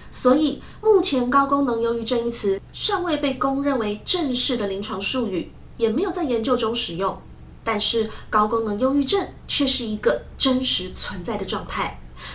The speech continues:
如果没有及时的辨识出这个状态并加以治疗，对个案的生活品质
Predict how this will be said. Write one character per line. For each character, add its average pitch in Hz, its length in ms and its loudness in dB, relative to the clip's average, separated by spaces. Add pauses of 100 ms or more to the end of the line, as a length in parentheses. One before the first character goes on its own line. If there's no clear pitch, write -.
(120)
如 370 140 2
果 440 80 2
没 415 80 2
有 339 140 2
及 233 240 0
时 247 160 2
的 247 80 2
辨 285 180 0
识 262 160 0
出 247 240 2
这 247 100 -2
个 247 80 -2
状 311 280 0
态 320 440 -2
并 240 160 -2
加 226 200 -2
以 190 80 -4
治 320 260 2
疗， 214 400 2 (180)
对 247 160 2
个 247 160 2
案 226 220 2
的 190 80 -2
生 240 340 2
活 233 80 -2
品 185 240 -4
质 214 360 -2